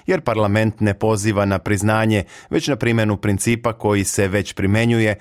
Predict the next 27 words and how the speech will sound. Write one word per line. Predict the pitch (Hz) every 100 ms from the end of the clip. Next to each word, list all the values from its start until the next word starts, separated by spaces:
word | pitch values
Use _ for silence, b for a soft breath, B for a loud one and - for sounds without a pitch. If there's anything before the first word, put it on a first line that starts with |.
| B B
kroz | 185 170
odluke | 120 107 107 - 107
o | 101 98
priznanju | - 107 107 98 101
ličnih | 95 98 - 92
dokumenata, | 87 82 95 110 117 110 - 107 B B -
kao | 170 117
i |
u | 98
duhu | 95 101 - 104 -
Ohridskog | 95 - 95 - 92 -
sporazuma. | - 110 104 92 104 98 87 _ B B B -
Parlamentarci | 120 110 104 107 104 95
su | 98 101
zatražili | 101 113 107 101 107 104 -
punu | 123 107
primenu | 104 107 101 95 98
ranijih | 110 107 98 82
dogovora, | 120 113 113 113 113 101 B B
uključujući | 175 156 110 110 104 - 104
i | 98
formiranje | - 113 104 92 92 92
zajednice | 90 95 92 92 - 101
opština | 92 - 98 95
sa | - 98
srpskom | - 92 - 95 87
većinom, | 85 - 120 117